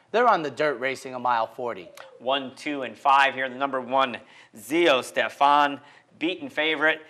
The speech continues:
Speaker 2: This spot in his previous start on January thirty-first, but was second that day, so didn't get beat very, very far. Was also claimed, and the new connections reach out to rider Ronnie Allen Junior, or his agent went over and says, "You know what, I do wanna ride this horse back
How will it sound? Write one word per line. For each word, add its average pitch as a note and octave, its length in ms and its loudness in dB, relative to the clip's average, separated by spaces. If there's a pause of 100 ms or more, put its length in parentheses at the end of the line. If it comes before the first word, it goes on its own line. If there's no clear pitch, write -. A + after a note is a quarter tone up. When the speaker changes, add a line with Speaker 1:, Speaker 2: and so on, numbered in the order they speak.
(300)
Speaker 2:
This C#3 280 -2
spot D3 340 8
in B2+ 60 -4
his A#2+ 160 -6
previous D3 420 -4
start C3+ 240 2
on B2 100 -6
January C3 480 -4
thirty-first, C3 760 -2 (180)
but G3+ 200 4
was B2 160 -6
second C#3 500 0
that A#2 260 2
day, A#2+ 160 -2
so A2+ 100 -12
didn't C#3+ 220 -6
get C3+ 200 -6
beat C3 200 -8
very, A#2+ 240 2
very A2+ 240 0
far. C#3+ 420 6 (220)
Was A#2 160 -2
also C#3+ 320 6
claimed, E3 560 -2 (280)
and B2 120 -12
the - 20 -10
new C#3+ 160 -6
connections C#3 640 -6 (200)
reach C3 260 -8
out B2+ 220 0
to C3 220 -12
rider A#2+ 400 0
Ronnie A#2+ 380 -4
Allen A#2+ 300 -2
Junior, B2+ 480 -8 (140)
or B2 140 -2
his A#2+ 160 -8
agent E3+ 300 0
went D3 100 -2
over C#3+ 200 2
and C#3 100 -6
says, C#3+ 160 -6
"You B2+ 80 -8
know D3 80 -2
what, C#3 180 6
I - 0 -
do C#3+ 140 -4
wanna C3+ 180 -2
ride B2+ 240 0
this B2 140 -8
horse A#2+ 240 -8
back B2+ 400 0